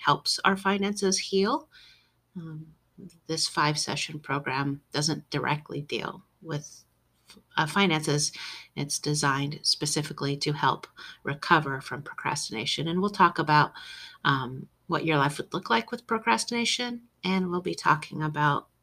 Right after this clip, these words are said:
procrastination being part of a larger disease, part of a larger cycle, and what we can do to slow that down. So I'll put some information about where you can go, uh, to sign up for an info session,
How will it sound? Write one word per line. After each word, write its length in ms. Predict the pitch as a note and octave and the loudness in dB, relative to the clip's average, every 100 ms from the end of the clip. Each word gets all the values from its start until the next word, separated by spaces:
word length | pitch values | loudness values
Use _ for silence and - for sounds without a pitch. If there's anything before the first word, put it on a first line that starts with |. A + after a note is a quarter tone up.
| _ _ - | _ _ -8
procrastination 800 | D3 D#3+ D3+ E3 D#3+ D3+ - D3+ | 0 0 2 0 0 0 0 0
being 320 | D3+ D3+ D3 - | 2 2 2 0
part 200 | - D3 | 4 4
of 80 | D3 | 4
a 80 | C#3+ | 0
larger 340 | D3 C#3+ D#3 | -2 -6 -8
disease, 680 | - C#3+ C#3+ C#3 C#3 - - - - - - - _ _ | -4 -2 -2 0 0 0 -2 -8 -18 -20 -20 -20 _ _
part 160 | - D#3 | -2 0
of 140 | D3+ | 0
a 40 | F3 | -2
larger 340 | C3 B2 B2 | -2 -4 -4
cycle, 560 | - C3+ C#3+ C#3+ D3 F3+ | -4 -2 -4 -2 -2 -2
and 120 | F#3+ | -2
what 120 | F#3+ | 0
we 100 | F#3+ | -2
can 220 | F#3+ F#3+ F#3+ | -2 -2 0
do 420 | F#3+ G3 G3+ F#3+ | 2 2 0 -6
to 140 | - F#3+ | -4 -2
slow 240 | - G3 | 0 0
that 180 | G3+ - | -2 -4
down. 280 | - - - _ - | -4 -4 -6 _ -6
So 160 | E3+ | -2
I'll 60 | D3+ | 0
put 200 | E3 D#3+ | -2 -2
some 140 | E3+ | -2
information 720 | D#3+ D#3 D#3 D#3 D#3 D#3+ D#3 D3+ - - - | -2 -2 -2 0 0 0 -2 -8 -18 -20 -2
about 140 | - | 2
where 140 | D#3 D#3+ | 4 4
you 120 | D#3 | 2
can 140 | D#3+ | -2
go, 400 | D#3 D3+ D#3 E3 - - | 2 4 4 0 -10 -10
uh, 140 | D#3+ D#3+ | -10 -8
to 240 | - D#3+ D#3 | -4 0 2
sign 240 | - D#3+ | 2 2
up 100 | D3+ | 0
for 140 | - | -2
an 80 | D#3 | 0
info 260 | - F3 G3 | 0 2 2
session, 580 | - G3+ G#3 C4+ D4 | 4 2 2 2 2